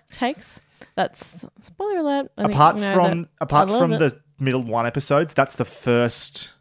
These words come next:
Speaker 2: basically that and the rest of the season
Speaker 1: Mm-hmm.
Speaker 2: are Studio Mia blocks, and you can tell. <laughs>
Speaker 1: Yeah.
Speaker 2: It's so beautiful.
Speaker 1: It's so beautiful. Um, yeah, so I, I think,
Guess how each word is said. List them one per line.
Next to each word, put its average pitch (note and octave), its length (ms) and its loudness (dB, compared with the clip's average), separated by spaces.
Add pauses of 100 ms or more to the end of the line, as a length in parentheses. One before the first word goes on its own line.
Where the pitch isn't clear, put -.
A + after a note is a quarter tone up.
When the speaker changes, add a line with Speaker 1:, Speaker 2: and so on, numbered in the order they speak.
(160)
Speaker 2:
basically C#3 640 0
that B2+ 380 2
and B2 120 -6
the A2 60 -2
rest G#2+ 340 -2
of G#2+ 180 -4
the G#2+ 320 0
season A2 400 -2
Speaker 1:
Mm-hmm. G#3+ 80 -2
Speaker 2:
are A#3 40 -4
Studio A2 380 -2
Mia G#2+ 220 -6
blocks, C#3 260 -2
and A#2 140 -8
you A#2+ 60 -8
can C3+ 140 -6
tell. G#2+ 460 -2
<laughs> - 60 -20
Speaker 1:
Yeah. F#3 240 -2
Speaker 2:
It's D3 120 -2
so C#3+ 220 4
beautiful. A2+ 460 -2
Speaker 1:
It's - 100 -12
so E3+ 180 -4
beautiful. F#3 520 -10 (420)
Um, G#3 600 2 (520)
yeah, G3 300 2
so A#3 160 0
I, G#3+ 300 4
I A#3 40 2
think, B3+ 560 -6